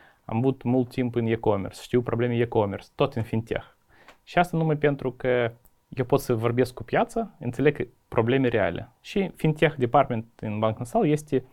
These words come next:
un departament pentru driving innovations. Dar innovations trebuie să fie nu din partea numai B N M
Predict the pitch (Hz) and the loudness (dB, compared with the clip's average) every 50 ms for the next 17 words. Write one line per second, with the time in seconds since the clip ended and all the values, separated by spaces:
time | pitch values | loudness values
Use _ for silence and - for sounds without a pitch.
0 | _ - - - 120 117 113 - 120 - - 123 135 190 214 196 - 143 139 131 | _ -18 -10 -6 -4 0 2 2 2 2 0 0 2 2 2 2 0 0 0 0
1 | - - 123 120 120 - - _ _ _ _ _ _ 113 107 110 131 135 135 131 | 0 2 2 2 0 -4 -16 _ _ _ _ _ _ -2 0 2 2 4 2 2
2 | 120 - 127 120 117 117 123 107 101 - - - - - - _ _ _ _ _ | 0 0 2 2 4 4 4 4 2 2 -4 -14 -16 -20 -20 _ _ _ _ _
3 | - 110 113 113 113 113 - - 117 117 117 123 147 156 156 - 135 117 131 131 | -2 0 2 2 0 -2 -6 -4 -2 0 2 4 4 4 4 2 -4 -2 -2 0
4 | 123 120 - - 127 120 - 143 143 139 135 135 127 - _ _ _ _ - 170 | 0 -2 -2 -4 -6 -4 -2 -2 0 2 2 0 0 -4 _ _ _ _ 0 2
5 | 196 139 123 117 117 120 127 123 - 123 120 117 113 107 104 107 110 110 107 107 | 2 4 2 2 2 2 2 2 0 0 -2 0 0 -2 0 0 0 0 0 2
6 | 135 156 151 143 147 | 2 2 2 2 0